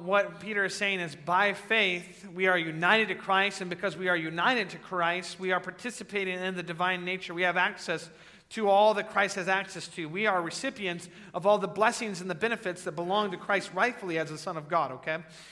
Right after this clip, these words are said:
Um, and this is why he says, "For this reason, add to your faith."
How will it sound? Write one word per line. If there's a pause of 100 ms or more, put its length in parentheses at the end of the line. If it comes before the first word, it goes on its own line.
(220)
Um,
and
this
is
why
he
says,
"For
this
reason, (380)
add
to
your
faith."